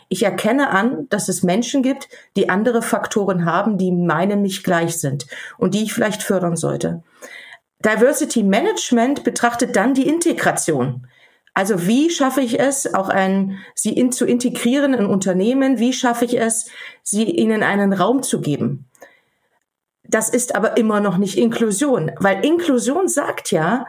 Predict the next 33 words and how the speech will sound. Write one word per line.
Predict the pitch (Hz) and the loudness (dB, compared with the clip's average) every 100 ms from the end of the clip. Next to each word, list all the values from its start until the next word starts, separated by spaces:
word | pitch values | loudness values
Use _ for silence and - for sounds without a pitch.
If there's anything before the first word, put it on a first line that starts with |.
| - - - | -14 -20 -4
dass | 240 226 | -2 2
wir | 247 | 2
uns | 247 - | 2 2
gar | 262 | 2
nicht | 277 240 | 2 2
mehr | 247 | 2
damit | 220 220 220 | 2 0 0
auseinandersetzen, | 214 - 220 214 247 370 339 214 196 - 185 | 0 0 0 2 2 2 2 2 0 -2 0
dass | 185 - | 0 -2
wir | 180 | 0
so | 170 | 0
vielfältig | - 196 175 170 165 160 - - | 0 0 0 0 -2 -2 -4 -2
sind, | 202 240 - - - - | -2 -2 -6 -14 -14 -6
sondern | 214 214 226 | -2 2 2
dass | 226 - | 0 0
wir | 226 | 0
einen | 208 214 202 | 2 0 2
Raum | 190 226 254 | 2 4 2
geschaffen | 247 247 233 247 214 | 0 0 2 2 2
haben, | 208 214 226 214 - - - | 0 2 0 0 -6 -10 -4
wo | 208 | 0
egal | 226 175 196 202 233 | 0 0 2 2 2
wer | 214 | 2
du | 175 170 | 0 0
bist, | 190 349 - - - | 0 0 -4 -8 -6
du | - 185 | -2 0
reinkommen | 175 190 240 247 247 262 | 2 2 0 0 0 0
kannst | 254 262 254 - | 2 0 0 -2
und | 240 226 | -2 0
ganz | 233 277 - | 0 0 0
natürlich | 262 247 294 302 254 - | 0 0 0 0 0 0
dabei | 156 151 139 | 0 0 -2
bist. | - - - | -4 -6 -6